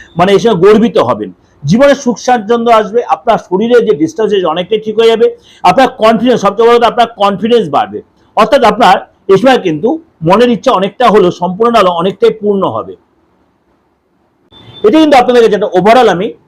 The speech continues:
ডিসকাশন করলাম, ওভারঅল ডিসকাশনই বলবো এটাকে। কারণ এই বারো রাশি নিয়ে বলি-, বললাম না, আপনাদের, আহ, যে যে রাশি বলে, সেগুলো অবশ্যই আপনাদের জন্য অবশ্যই কার্যকরী, অবশ্যই আপনাদের ভালো লাগবে। কেন, এই যে নক্ষত্রের পরিবর্তন,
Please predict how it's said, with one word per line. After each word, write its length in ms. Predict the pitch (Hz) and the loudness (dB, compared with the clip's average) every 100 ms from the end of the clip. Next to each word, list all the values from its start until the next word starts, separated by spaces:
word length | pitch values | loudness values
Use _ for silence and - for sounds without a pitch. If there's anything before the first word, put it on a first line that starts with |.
| _ _ - 165 | _ _ -16 -4
ডিসকাশন 540 | 156 196 - 214 220 | -2 -2 -2 -2 -4
করলাম, 440 | 190 165 156 175 196 | 0 2 2 0 -2
ওভারঅল 380 | 165 175 247 254 | 0 2 4 4
ডিসকাশনই 480 | 190 185 208 190 190 | 2 -2 -8 -8 -6
বলবো 300 | 143 139 135 | -4 -4 -4
এটাকে। 320 | 131 139 - _ _ _ | -6 -8 -10 _ _ _
কারণ 140 | 175 202 | -2 0
এই 100 | 185 | 0
বারো 240 | 170 185 | 2 2
রাশি 240 | 202 - | 0 -2
নিয়ে 160 | 196 180 | -8 -4
বলি-, 400 | 139 143 151 160 143 | -2 -2 -4 -8 -4
বললাম 340 | 135 147 143 | -2 -2 -4
না, 180 | 165 175 - | -10 -14 -12
আপনাদের, 360 | 135 143 139 | -8 -4 -4
আহ, 480 | 135 131 123 117 110 | -4 -8 -8 -8 -6
যে 120 | 123 | -4
যে 100 | 139 | -4
রাশি 240 | 139 127 147 | -6 -10 -16
বলে, 160 | 170 | -14
সেগুলো 220 | 143 135 | -10 -6
অবশ্যই 320 | 113 151 180 170 | -4 -2 -4 -6
আপনাদের 240 | 151 139 | -8 -12
জন্য 120 | 143 | -8
অবশ্যই 360 | 117 131 - 175 | -8 -8 -10 -10
কার্যকরী, 520 | 170 151 160 175 165 _ _ _ _ _ _ _ | -8 -8 -10 -10 -10 _ _ _ _ _ _ _
অবশ্যই 320 | 160 196 247 269 | 0 2 4 4
আপনাদের 240 | 254 214 | 2 0
ভালো 240 | 139 208 | 2 4
লাগবে। 560 | 202 175 156 156 190 113 - | 6 4 2 2 0 0 -6
কেন, 140 | 185 208 | -4 -4
এই 300 | 208 185 226 | 0 0 2
যে 140 | 269 | 0
নক্ষত্রের 600 | 170 156 _ 214 226 - | 0 -4 _ -4 -2 -4
পরিবর্তন, 680 | - 165 196 190 - 113 95 | -2 0 0 0 -4 -16 -16